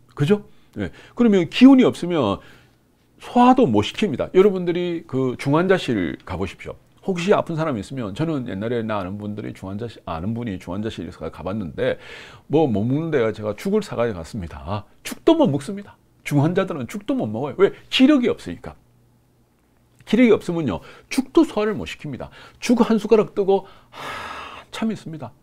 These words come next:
왜? 소화가 안 되니까. 예. 그러면 나무도 마찬가지입니다. 여러분들, 이 나무에, 나무에, 이제 나무에 이제 식물의 삼 대 요소,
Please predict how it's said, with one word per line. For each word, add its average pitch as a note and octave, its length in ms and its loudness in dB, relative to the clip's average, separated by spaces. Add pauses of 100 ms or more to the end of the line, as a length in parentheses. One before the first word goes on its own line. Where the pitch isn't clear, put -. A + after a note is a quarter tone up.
왜? G#3 200 6 (220)
소화가 G3+ 260 2
안 E2 80 -4
되니까. F2+ 680 -14 (100)
예. - 160 -16 (420)
그러면 D#3 280 0 (200)
나무도 F3+ 360 0
마찬가지입니다. A2 960 -4
여러분들, D#3+ 400 -2
이 F3 120 -8
나무에, B2 1040 -2 (880)
나무에, F3+ 480 0 (480)
이제 B2+ 240 4
나무에 D3+ 600 0 (240)
이제 G#2+ 500 -2
식물의 G#3 460 2
삼 C#3 200 -8
대 C#3+ 100 0
요소, F#2+ 460 -4